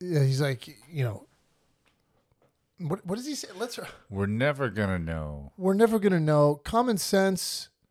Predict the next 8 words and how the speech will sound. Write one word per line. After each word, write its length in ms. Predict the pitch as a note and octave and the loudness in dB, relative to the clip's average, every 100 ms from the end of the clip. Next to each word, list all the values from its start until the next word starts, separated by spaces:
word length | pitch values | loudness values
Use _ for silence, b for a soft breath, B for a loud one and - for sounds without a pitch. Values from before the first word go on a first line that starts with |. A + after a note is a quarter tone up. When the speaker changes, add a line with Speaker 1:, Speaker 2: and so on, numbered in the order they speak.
| _ _ - | _ _ -6
Speaker 2:
Act-, 340 | F#2+ - - - _ _ | -6 -6 -12 -18 _ _
actually 320 | G#2+ - G2+ | -10 -8 -8
what 300 | F2 F2+ E2 | -6 -6 -6
they, 400 | - F#2+ F#2 F2+ - b b F#2 | -6 -4 -4 -8 -14 b b -12
or 80 | |
what 200 | E2 F#2 - | -6 -6 -6
it 220 | G#2 G2+ | -6 -6
is. 600 | E3+ F#2 F2 D#2+ D#2 - | -6 -8 -6 -6 -10 -16